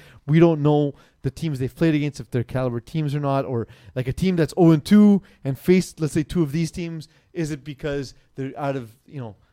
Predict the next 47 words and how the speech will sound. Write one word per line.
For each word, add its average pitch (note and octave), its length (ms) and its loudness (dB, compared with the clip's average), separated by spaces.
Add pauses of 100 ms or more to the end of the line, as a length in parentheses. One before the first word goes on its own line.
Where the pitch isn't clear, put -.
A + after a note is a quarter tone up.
(140)
they're A#2+ 200 -14
just C3+ 260 -10
so D#3+ 140 -6
far D3 280 0
out C#3 60 -2
of C3 60 -6
the B2 60 -8
league, E3+ 340 -4
or, C3+ 120 -4
or, B2+ 280 -10
or B2 220 -8 (220)
one C3+ 200 -8
team C#3 180 -14
is A2 180 -18
really A#2+ 200 -12
bad, D#3+ 400 -4
or, A#2+ 120 -12
or B2 200 -10
is A#2+ 80 -8
it A2+ 80 -16
that A#2+ 120 -4
those D3 200 0
two E3 120 -6
teams D3+ 200 -4
are C3 60 -2
just C3+ 200 -6 (220)
so - 280 0
much D3+ 160 -2
stronger C#3 580 0 (280)
than, B2 320 -6
than A#2 160 -6
that A#2 160 -8
team B2+ 160 -8
that A2+ 120 -6
lost C3 220 -4
both C3+ 140 -6
games? C3 220 -10
So C#3 80 -4
it's, B2+ 100 -6 (220)
it's E3 120 -8
hard A3 160 4
to G3+ 60 -2
tell. C3 300 -2
It's C3+ 120 -6
hard F#3 140 4
to E3 60 -10
tell. D3+ 340 2